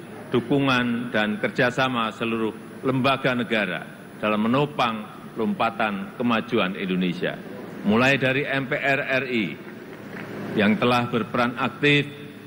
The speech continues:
memperkokoh ideologi negara, memperdalam rencana penyusunan pokok-pokok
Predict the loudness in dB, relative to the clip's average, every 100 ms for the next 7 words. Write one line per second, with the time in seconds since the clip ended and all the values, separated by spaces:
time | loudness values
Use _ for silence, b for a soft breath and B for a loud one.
0 | -12 -8 -2 -2 2 0 0 0 0 -2
1 | -2 2 2 2 0 2 2 2 2 -2
2 | -4 -12 -18 -18 -8 -4 -2 -2 2 4
3 | 4 0 -2 -6 -14 -18 -16 -14 -6 -2
4 | 2 2 4 2 0 -2 0 0 0 2
5 | 2 0 0 -2 0 -2 0 -2 0 -2